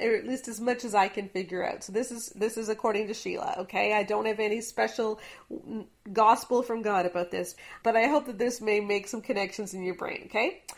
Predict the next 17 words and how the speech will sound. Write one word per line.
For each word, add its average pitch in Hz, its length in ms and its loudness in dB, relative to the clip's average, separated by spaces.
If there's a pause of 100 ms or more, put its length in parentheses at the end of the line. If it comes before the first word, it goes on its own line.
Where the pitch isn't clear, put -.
(380)
So 262 440 4 (220)
the 226 200 4
location 330 640 0
of 370 100 -6
the 392 60 0
clitoris 240 420 -2
is 220 140 -6
in 214 100 -6
front 214 640 -4
of 202 140 -6
the 208 160 -4
opening 180 420 -4
of 175 140 -8
the 180 80 -6
vagina. 170 520 -6
It 208 200 -6
isn't 403 340 -4